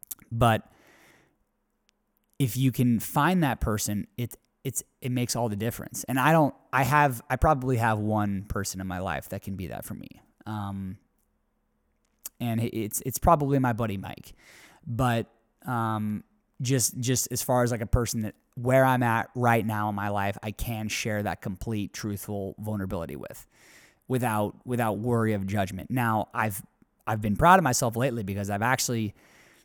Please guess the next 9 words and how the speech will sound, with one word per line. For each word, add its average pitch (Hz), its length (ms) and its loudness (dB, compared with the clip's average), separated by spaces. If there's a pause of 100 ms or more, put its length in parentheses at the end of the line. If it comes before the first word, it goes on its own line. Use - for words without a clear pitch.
(240)
you 120 140 -2
know, 107 240 -4 (160)
having 113 260 -2
conversations 104 640 -2
with 101 140 -6
people 110 340 -6
who, 104 340 -8 (280)
you 110 80 -6
know, 95 240 -8